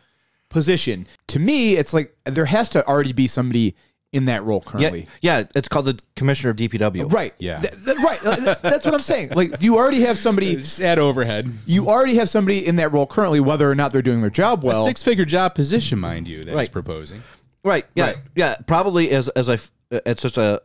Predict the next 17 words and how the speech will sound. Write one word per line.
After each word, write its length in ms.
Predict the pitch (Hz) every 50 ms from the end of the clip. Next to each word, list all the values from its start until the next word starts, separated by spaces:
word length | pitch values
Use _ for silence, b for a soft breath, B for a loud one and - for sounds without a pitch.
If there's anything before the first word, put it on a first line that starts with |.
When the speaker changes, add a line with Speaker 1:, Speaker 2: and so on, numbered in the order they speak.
| -
Speaker 2:
a 280 | 101 98 95 92 95 92 _
safety 380 | - - - 147 151 147 - 107
net 160 | 104 101 -
for 80 | - 101
Ulysses 400 | 98 104 113 120 117 - 101 98
Wingo 260 | 113 120 120 104 95
in 60 | 90 87
case 200 | - 95 90 -
he 100 | 98 92
loses 280 | 95 98 98 92 87
his 120 | 87 87 82
primary 380 | - 104 104 104 101 85 78
this 180 | 80 80 69 69
Speaker 3:
Yeah. 60 | 76
Speaker 2:
year. 140 | 73 82 85 _ _ 82
Speaker 3:
Mm-hmm. 140 | 80 135
Speaker 1:
Right. 220 | 151 143 120 98